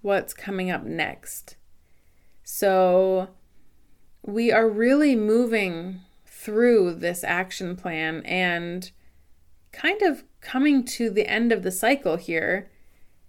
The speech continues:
It's really, um, showing us everything we've gone through.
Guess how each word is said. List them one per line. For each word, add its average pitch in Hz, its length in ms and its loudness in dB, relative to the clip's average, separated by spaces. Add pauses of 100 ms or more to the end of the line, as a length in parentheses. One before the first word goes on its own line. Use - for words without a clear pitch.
(300)
It's - 480 -2
really, 262 840 0
um, 196 680 -4 (460)
showing 269 500 0
us 185 220 -2
everything 269 400 0
we've 311 300 -2
gone 196 360 -2
through. 185 480 -2